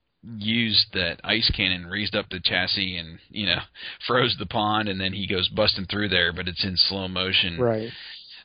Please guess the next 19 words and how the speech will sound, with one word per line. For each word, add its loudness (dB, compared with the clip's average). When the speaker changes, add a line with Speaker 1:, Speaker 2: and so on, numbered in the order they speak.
Speaker 1:
I 0
thought -2
that 4
was 0
pretty -2
cool, -4
but 0
I 2
guess 6
what 6
I 2
took -2
away 4
from -6
all 0
of -2
these 2
as -4
my 2